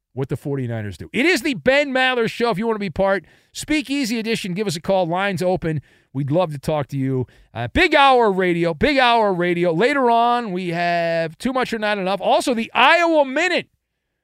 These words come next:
with Iowa Sam makes its weekly appearance. Time now for the Maller Riddle of the Day. And here it is. Uh, someone named John Gordon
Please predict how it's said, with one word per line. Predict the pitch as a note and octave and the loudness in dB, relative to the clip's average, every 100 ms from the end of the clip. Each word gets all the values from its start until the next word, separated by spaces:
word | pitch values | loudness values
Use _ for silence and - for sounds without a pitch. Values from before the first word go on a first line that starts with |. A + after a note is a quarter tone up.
| _ _ _ | _ _ _
with | E3 F#3 | -4 -4
Iowa | G3+ C4 D#4 C#4+ C#4 | 2 4 6 4 2
Sam | - G#3+ C3 D2 A1+ _ _ _ _ _ _ _ _ _ _ | 2 0 -2 -6 -14 _ _ _ _ _ _ _ _ _ _
makes | A#2+ D3 - | -6 -6 -6
its | C3+ | -8
weekly | D3+ E3+ D3+ D3 | -6 -6 -4 -6
appearance. | - C3 C#3+ - _ _ _ | -6 -8 -8 -14 _ _ _
Time | - E4 | 2 2
now | D#4+ D#4 | 4 2
for | A#3+ | 2
the | B3 A3+ | -2 -2
Maller | G3+ B3 C#4+ D4 C#4+ C4+ B3+ | 2 4 4 4 2 0 -2
Riddle | G3 D4+ D4 C#4+ C#4+ - | -2 0 2 0 0 2
of | C#4+ D4 C#4 | 2 2 -2
the | D#4 | 2
Day. | D#4 D4+ C#4+ C#4 B3+ A#3 A3 G3+ F3+ | 4 6 4 4 4 4 2 2 2
And | E3+ | 2
here | F#3 G#3 | 2 2
it | F3 | 2
is. | D3+ E3 E3+ E3+ E3 D3+ | 0 -2 -4 -6 -6 -4
Uh, | D3+ D3+ D#3 | -2 -2 -4
someone | - D#4 D4+ | -6 -2 0
named | C4 A#3 E3 | 0 -2 -2
John | G#2 G3+ B3 C#4+ D4 B3+ D#3+ | 0 2 4 2 0 -4 0
Gordon | G3+ A#3 F#3 F2+ | 4 4 2 -2